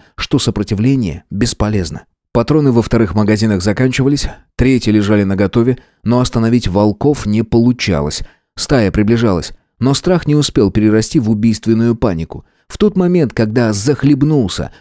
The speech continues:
выплюнув последнюю пулю, пистолет-пулемёт Фрейзера, из-за его спины ударили сразу три ствола. И не просто ударили,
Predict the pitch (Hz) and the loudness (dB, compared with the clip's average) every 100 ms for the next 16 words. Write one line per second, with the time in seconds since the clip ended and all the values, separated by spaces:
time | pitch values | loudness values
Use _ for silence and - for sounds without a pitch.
0 | - 113 156 127 127 - 123 - 135 107 | -2 0 2 2 2 0 -2 0 0 0
1 | 113 113 120 92 107 - 110 104 - 104 | 0 2 2 2 -2 0 0 0 0 2
2 | 110 104 - 151 139 92 71 _ _ - | 0 -2 0 0 2 -2 -6 _ _ -2
3 | 135 127 165 170 156 - 147 190 156 117 | 0 2 4 4 2 0 0 2 2 2
4 | 120 117 - 120 123 127 - 127 110 - | 2 2 0 -2 0 -2 -2 -2 -2 0
5 | 110 98 71 - _ - 127 135 151 156 | 0 0 -2 -10 _ -4 0 0 0 0
6 | 110 98 82 69 - | -2 -2 -2 -6 -10